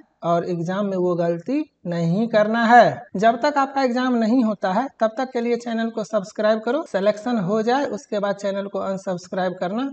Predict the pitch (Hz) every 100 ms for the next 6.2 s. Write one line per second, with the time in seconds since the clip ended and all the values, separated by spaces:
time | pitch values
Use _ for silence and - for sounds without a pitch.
0 | - 208 196 - 240 190 160 147 131 _
1 | 160 214 - 285 285 233 240 247 226 175
2 | 269 302 - _ 220 240 233 214 226 240
3 | 226 214 214 240 240 208 220 214 214 208
4 | 214 220 220 - 202 202 202 202 190 190
5 | 190 220 214 202 202 170 180 214 214 190
6 | 190 277